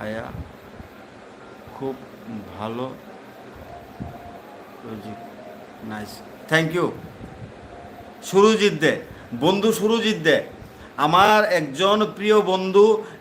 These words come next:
হৃদয়, হৃদয় দিয়ে কথাটা বুঝেছেন। উনি আমাকে বলতে চাইছেন কমেন্টসের মাধ্যমে, <clears throat> যা বলতে চাইছেন, <clears throat> আমি সবটা অনুভূতির মাধ্যমে বুঝে নিয়েছি। হ্যাঁ, সুরজিৎ বন্ধু, সুরজিৎ দে,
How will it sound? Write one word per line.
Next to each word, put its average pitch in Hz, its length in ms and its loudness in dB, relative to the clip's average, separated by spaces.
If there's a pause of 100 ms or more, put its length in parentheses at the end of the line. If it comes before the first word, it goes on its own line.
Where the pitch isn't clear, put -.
(180)
হৃদয়, 175 480 6 (360)
হৃদয় 170 380 6
দিয়ে 208 280 4
কথাটা 175 300 2 (100)
বুঝেছেন। 180 420 0 (400)
উনি 175 200 0 (180)
আমাকে 175 240 2 (120)
বলতে 180 280 4
চাইছেন 185 400 4 (440)
কমেন্টসের 175 500 0
মাধ্যমে, 180 380 2 (580)
<clears throat> 175 320 4
যা 156 140 8
বলতে 180 320 0
চাইছেন, 180 280 2 (540)
<clears throat> - 520 -12
আমি 170 140 -2 (100)
সবটা 175 340 2 (380)
অনুভূতির 160 500 -2
মাধ্যমে 160 380 0 (440)
বুঝে 156 280 4
নিয়েছি। 160 320 0 (460)
হ্যাঁ, 180 260 2 (440)
সুরজিৎ 208 420 0
বন্ধু, 196 260 4 (240)
সুরজিৎ 202 460 0
দে, 147 100 6